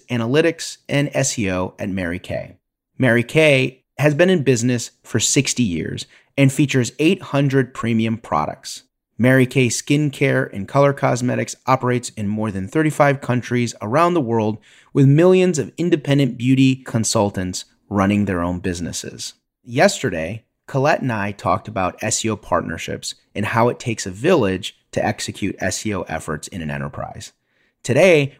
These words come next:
we're going to continue our conversation by discussing the importance of technical S E O for non-technical people.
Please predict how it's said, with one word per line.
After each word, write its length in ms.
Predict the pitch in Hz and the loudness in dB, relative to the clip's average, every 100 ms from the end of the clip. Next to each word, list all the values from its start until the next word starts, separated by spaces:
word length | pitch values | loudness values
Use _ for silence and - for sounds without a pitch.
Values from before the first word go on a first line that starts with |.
| - | -4
we're 120 | 156 | 0
going 180 | 196 196 | 2 2
to 80 | |
continue 480 | 180 131 - 147 135 | 0 -4 -4 -2 -2
our 100 | 110 | -2
conversation 800 | 101 92 92 92 85 82 92 101 - _ | -4 -6 -6 -6 -8 -8 -8 -10 -14 _
by 140 | - 123 | -4 -2
discussing 720 | 120 - 160 151 - 143 120 | -2 2 2 2 0 -2 -2
the 100 | 107 | -2
importance 600 | 101 - - 170 175 160 | -4 -4 2 2 2 -4
of 160 | 104 - | -8 -4
technical 480 | 165 - 175 - 139 | -2 0 -2 0 0
S 200 | 135 120 | 0 -2
E 120 | 110 | 0
O 280 | 101 101 - _ | 0 -2 -6 _
for 180 | - 127 | -2 0
non-technical 840 | 110 98 98 98 - 92 90 90 | 2 2 0 -2 -6 -8 -8 -6
people. 420 | - 98 58 - | -4 -4 -6 -14